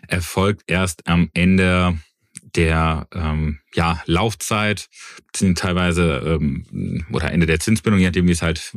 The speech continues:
festgelegt wurde, sozusagen. Was meint das? Naja,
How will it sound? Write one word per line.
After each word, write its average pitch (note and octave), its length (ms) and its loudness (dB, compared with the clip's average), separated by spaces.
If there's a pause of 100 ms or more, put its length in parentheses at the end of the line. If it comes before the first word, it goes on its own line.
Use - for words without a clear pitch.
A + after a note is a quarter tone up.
(120)
festgelegt G2 600 -2
wurde, F#2 260 2
sozusagen. E2+ 840 0
Was E2+ 160 -2
meint B2 220 0
das? C3 240 -4 (840)
Naja, F2+ 340 2